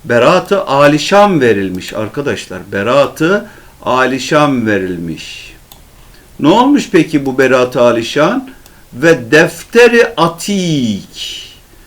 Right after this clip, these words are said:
Arkadaşlar defteri atik demek eski defter anlamında. Ve defteri atik ve bakın yine burada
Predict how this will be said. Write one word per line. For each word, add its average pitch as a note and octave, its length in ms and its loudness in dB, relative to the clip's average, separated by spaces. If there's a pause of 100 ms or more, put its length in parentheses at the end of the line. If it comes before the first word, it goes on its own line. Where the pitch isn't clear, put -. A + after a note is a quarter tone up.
(280)
Arkadaşlar C#3+ 540 -4
defteri F#3 420 0
atik - 560 -8
demek C#3+ 480 -2
eski C#3+ 420 -8
defter G2+ 420 -6 (120)
anlamında. E2+ 600 -12 (3500)
Ve B2+ 160 0
defteri G3 460 4
atik G#3+ 800 -2 (160)
ve D#3 440 6 (920)
bakın F#3 200 -2
yine F3+ 300 0
burada D#3 540 0